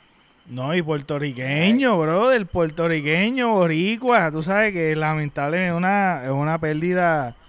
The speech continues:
Speaker 1: lamentable de, y hay que reconocer que el tipo era otra cosa y era una figura también bastante, tú la podías percibir, era positiva, ¿sabes? Era, no, tú sabes, no había ninguna connotación negativa, todo era,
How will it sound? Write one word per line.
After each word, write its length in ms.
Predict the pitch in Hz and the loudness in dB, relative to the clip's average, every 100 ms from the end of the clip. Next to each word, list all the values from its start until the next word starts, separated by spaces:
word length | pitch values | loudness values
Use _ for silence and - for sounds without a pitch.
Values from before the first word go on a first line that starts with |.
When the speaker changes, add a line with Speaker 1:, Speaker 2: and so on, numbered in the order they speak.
| - - - | -20 -20 -6
Speaker 1:
lamentable 760 | 139 147 147 135 139 139 160 170 | -2 0 -2 -2 -2 0 2 2
de, 560 | 160 147 143 131 123 131 | 2 0 -2 -4 -6 -6
y 80 | |
hay 120 | 123 120 | -6 -4
que 140 | 143 | -4
reconocer 680 | 160 165 160 147 151 175 202 | -4 -2 -2 -2 -4 -4 -4
que 100 | 165 | -4
el 160 | 131 | -4
tipo 640 | 131 127 143 160 160 131 - - - - - | -6 -6 -2 0 0 -2 -10 -20 -20 -20 -12
era 240 | 131 131 143 | -6 -2 -2
otra 220 | 175 170 | -2 0
cosa 460 | 156 156 180 190 - - | 0 0 0 -4 -6 -6
y 800 | 147 147 147 143 139 135 135 143 | -2 0 0 0 -2 -4 -6 -6
era 200 | 151 156 | -4 0
una 160 | 185 190 | 0 -2
figura 340 | 214 202 208 | -2 -2 0
también 360 | 202 190 180 196 | 0 0 -2 -2
bastante, 800 | 175 - 151 143 170 175 170 139 - - _ _ _ _ _ | -4 -4 -6 -2 0 0 0 -2 -8 -20 _ _ _ _ _
tú 100 | - | -2
la 120 | 143 147 | 0 2
podías 300 | 170 180 175 | 2 2 2
percibir, 720 | 185 170 175 160 160 170 170 | -2 -2 -2 0 0 0 0
era 260 | 151 160 170 | 0 0 0
positiva, 720 | 185 196 175 151 196 151 110 147 | -2 -2 -4 -2 -2 -2 -8 -10
¿sabes? 320 | 160 143 139 | -4 -2 0
Era, 440 | 143 170 180 180 165 | 2 2 2 0 -2
no, 360 | 160 160 151 - | -4 -4 -6 -10
tú 120 | 156 | -6
sabes, 220 | 175 165 | -4 -2
no 100 | 151 | -2
había 280 | 165 185 185 | 0 0 0
ninguna 400 | 185 180 175 175 | 0 0 0 -2
connotación 640 | 180 180 175 165 147 160 165 | -2 -2 -2 -4 -6 -6 -4
negativa, 800 | 170 165 151 160 175 165 165 147 | -4 -4 -4 -4 -2 0 -2 -2
todo 260 | 151 156 | -4 -2
era, 340 | 165 170 151 | -2 -2 -4